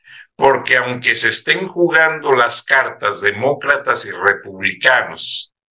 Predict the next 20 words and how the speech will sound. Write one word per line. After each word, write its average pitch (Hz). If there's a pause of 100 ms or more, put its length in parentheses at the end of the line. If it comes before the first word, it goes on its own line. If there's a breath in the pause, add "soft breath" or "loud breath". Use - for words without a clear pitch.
(420 loud breath)
Vladimir 117
Putin 147
ya 127
está 131
en 135
las 120
últimas 139
de 101
su 110
caprichosa 127
invasión 117
a 120
Ucrania, 175 (460 loud breath)
nadie 226
se -
va 151
a 175
embarrar 175
las 147
manos 143